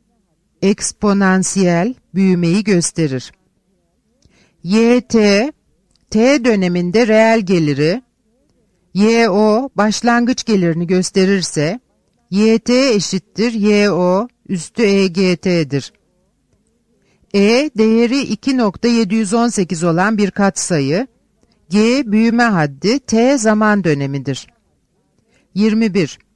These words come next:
Harrod, A G E, sayfa yetmiş yedi seksen. Yirmi iki. Harrod'ın bekleyişlerin uyarılmış yatırımlara etkisi konusunda girişimcilerin davranışları ile ilgili varsayımı, bugünkü durumun yarın da devam edeceğidir.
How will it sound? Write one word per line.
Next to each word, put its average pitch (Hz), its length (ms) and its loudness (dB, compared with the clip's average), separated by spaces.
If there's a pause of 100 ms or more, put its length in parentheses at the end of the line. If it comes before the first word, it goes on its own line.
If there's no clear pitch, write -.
(100)
Harrod, 214 560 0
A 190 220 0
G 190 180 -2
E, 185 300 0
sayfa 208 420 0
yetmiş 202 480 -4
yedi 196 240 -2
seksen. 175 540 -4 (800)
Yirmi 202 400 0
iki. 165 320 -4 (340)
Harrod'ın 226 560 0
bekleyişlerin 220 840 -2
uyarılmış 214 640 0
yatırımlara 190 640 0
etkisi 202 440 -4
konusunda 165 640 -6
girişimcilerin 208 920 -2
davranışları 196 680 -2
ile 185 200 -2
ilgili 151 380 -4
varsayımı, 165 720 -4 (420)
bugünkü 226 480 -4
durumun 175 400 -4
yarın 226 320 0
da 165 140 -2
devam 151 340 -2
edeceğidir. 135 680 -8